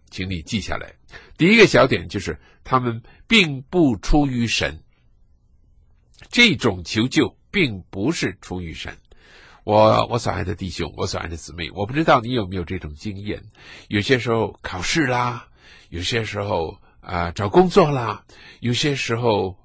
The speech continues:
呃，家庭里头有需要啦，比如说经济上有需要了，我们就惊慌得不得了，就拼命地找朋友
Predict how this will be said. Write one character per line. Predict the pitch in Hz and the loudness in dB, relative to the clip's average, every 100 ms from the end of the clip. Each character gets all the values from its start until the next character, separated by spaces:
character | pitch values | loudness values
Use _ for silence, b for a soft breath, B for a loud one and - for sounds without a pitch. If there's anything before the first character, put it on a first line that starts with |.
| _ _ | _ _
呃， | - 92 | -10 -8
家 | - 139 | -4 -6
庭 | 135 131 | -4 -4
里 | 107 | -2
头 | 104 101 104 98 _ _ | 0 0 0 -6 _ _
有 | 113 107 | 4 4
需 | 107 175 180 | 4 2 6
要 | 180 131 | 6 6
啦， | 104 95 - | 4 0 -6
比 | 87 | -10
如 | 90 | -6
说 | 101 | -6
经 | 87 185 190 | -2 -2 -2
济 | 170 143 | -2 -2
上 | 113 92 | -2 -6
有 | 92 | -12
需 | - | -8
要 | 117 95 | -6 -6
了， | - B B B - | -10 B B B 0
我 | 101 | 0
们 | 107 | 2
就 | 120 107 | -2 -4
惊 | - 151 | -2 -4
慌 | 160 135 127 | -4 -6 -6
得 | |
不 | 113 104 | -8 -6
得 | 101 | -6
了， | 95 76 - B B B | -6 -8 -12 B B B
就 | 123 107 - - _ | 2 2 2 -8 _
拼 | - 185 208 | 0 0 0
命 | 196 127 | -4 -4
地 | 98 | -6
找 | 87 78 | -6 -8
朋 | - 80 | -6 -4
友 | 101 - - | -4 -6 -8